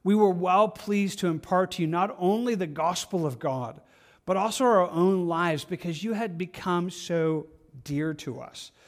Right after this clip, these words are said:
So Paul stands there as this one who is seeking to, you know, bring the gospel into their lives and bring the gospel into this church. He says, "You know,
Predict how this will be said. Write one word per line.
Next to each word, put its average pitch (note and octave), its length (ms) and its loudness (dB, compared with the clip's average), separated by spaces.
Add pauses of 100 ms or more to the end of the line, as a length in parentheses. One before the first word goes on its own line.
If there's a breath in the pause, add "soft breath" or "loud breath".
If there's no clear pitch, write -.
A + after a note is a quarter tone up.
(480 soft breath)
So G#3 140 2
Paul A3 240 8
stands G3+ 480 2
there E3 180 4
as E3+ 400 0
this E3+ 300 0
one F3+ 200 0
who F3 120 2
is E3 100 -2
seeking G3 400 -2
to, C#3 240 -2 (240 loud breath)
you D#3+ 80 -4
know, D3+ 60 -2
bring G3 320 2
the F3+ 60 0
gospel F3+ 580 -4
into F3 180 2
their D#3+ 180 0
lives D#3 600 2
and B2 120 -6
bring F3 220 0
the D#3+ 80 -2
gospel E3+ 540 2
into E3 180 2
this D3+ 180 -2
church. E3 320 -2
He D#3 100 -6
says, D#3 200 -6
"You E3+ 60 -2
know, E3+ 120 0